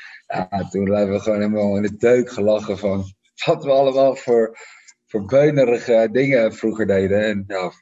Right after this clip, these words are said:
wat ik zeg, misschien doen we dat <laughs> nog steeds ook wel. Maar we hebben nu wel echt het gevoel dat, ja, dat het fundament staat. Dat we gewoon, eh,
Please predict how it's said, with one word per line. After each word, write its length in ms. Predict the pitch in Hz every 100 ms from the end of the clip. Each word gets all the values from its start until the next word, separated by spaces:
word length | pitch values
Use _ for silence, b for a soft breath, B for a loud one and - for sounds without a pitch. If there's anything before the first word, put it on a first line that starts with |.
| -
wat 100 | 95
ik 60 |
zeg, 380 | - 92 92 - _
misschien 360 | 87 - 92
doen 140 | 92 90
we 80 | 87
dat 180 | 82
<laughs> 140 | 104 110
nog 120 | 101
steeds 320 | - 90 87
ook 140 | 90 90
wel. 260 | 80 87 - B B B
Maar 220 | 101 110
we 60 | 113
hebben 180 | 117 117
nu 100 | 127
wel 220 | 131 123
echt 100 | 123
het 80 | -
gevoel 280 | 107 113 113
dat, 220 | 110 -
ja, 280 | - 107 98
dat 140 | 85 95
het 180 | 98
fundament 460 | - 110 101 101 101
staat. 480 | - 107 107 107 _ _ _
Dat 220 | 120 110
we 100 | 90
gewoon, 400 | - 95 95 92
eh, 320 | 92 90 90